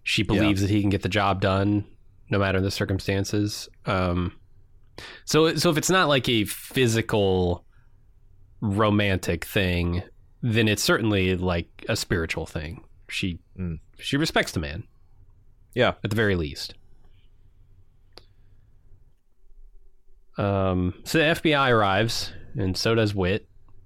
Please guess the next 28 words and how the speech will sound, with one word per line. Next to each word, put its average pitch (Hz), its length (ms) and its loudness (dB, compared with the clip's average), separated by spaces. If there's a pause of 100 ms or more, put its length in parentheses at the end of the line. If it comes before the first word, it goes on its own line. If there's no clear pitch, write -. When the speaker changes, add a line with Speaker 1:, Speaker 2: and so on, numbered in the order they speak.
(240)
Speaker 1:
And 101 340 0
there's 101 240 2
a 107 60 2
standoff 107 640 0
while 113 140 2
the 110 140 2
F 120 140 0
B 123 140 2
I 113 120 4
decides 101 360 0
how 107 100 0
to 101 60 2
approach 95 300 -2
the - 100 -6
situation. 82 640 -4 (640)
Whit 113 380 0
asks 117 380 -2
that 107 100 0
he 107 140 0
be 110 120 2
allowed 104 300 0
to 110 60 0
lead 101 260 2
a 98 60 0
team 101 340 0
to - 80 -6
save 90 300 0
Dot, 113 340 0